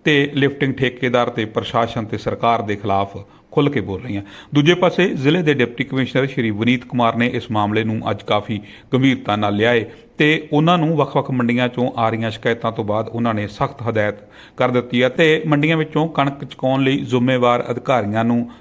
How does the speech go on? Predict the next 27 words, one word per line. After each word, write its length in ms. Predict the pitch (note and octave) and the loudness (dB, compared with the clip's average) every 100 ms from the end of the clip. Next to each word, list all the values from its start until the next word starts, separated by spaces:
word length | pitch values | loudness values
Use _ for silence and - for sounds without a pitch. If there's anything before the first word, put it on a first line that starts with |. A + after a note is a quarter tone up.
| - | -4
ਐਫ 160 | C3 C3 | -2 -2
ਸੀ 220 | - C3 | 0 2
ਆਈ 180 | B2 B2 | 4 2
ਨੂੰ 220 | B2 C3 - | 0 -2 0
ਤੇ 300 | C3 G2+ - - - - | 0 0 -4 -14 -8 -2
ਠੇਕੇਦਾਰ 500 | D3 D#3 C3+ C3 C3 | 0 2 4 2 2
ਨੂੰ 240 | A2+ A#2 - | 0 -2 -2
ਲਿਖਤੀ 400 | B2+ D3 D3 F3 | 0 0 0 0
ਰੂਪ 220 | C#3+ C3 | 0 0
ਵਿੱਚ 200 | B2 B2 | 0 0
ਵੀ 180 | B2 A2 A2 | -2 -2 -2
ਸਖਤ 240 | - D#3 | -2 -2
ਸ਼ਬਦਾਂ 360 | - C#3 A#2+ C3 | 0 0 2 2
ਦੇ 100 | C#3 | 2
ਵਿੱਚ 260 | B2+ B2+ C3+ | 0 0 -2
ਚੇਤਾਵਨੀ 460 | C#3+ - B2 A#2 A#2+ | -2 -2 0 2 2
ਦੇ 160 | A#2 | 0
ਦਿੱਤੀ 320 | A#2 A#2 B2 A2+ | -2 -2 0 2
ਆ 140 | B2+ | 0
ਕਿ 220 | - B2 | 0 -2
ਮੰਡੀਆਂ 380 | A2 A2+ A#2 A#2 | 0 0 0 0
ਦਾ 120 | A2+ | 0
ਇਹ 80 | G#2 | 0
ਮਾਮਲਾ 400 | G#2 F#2+ G2+ G2 - | -2 -2 -2 -4 0
ਤੁਰੰਤ 340 | B2 A#2+ - | 0 0 -4
ਨਿਪਟਾਇਆ 420 | A2+ A2+ A2+ A2+ | -4 -2 0 2
ਜਾਵੇ 320 | A#2+ A2+ A#2 | 2 2 0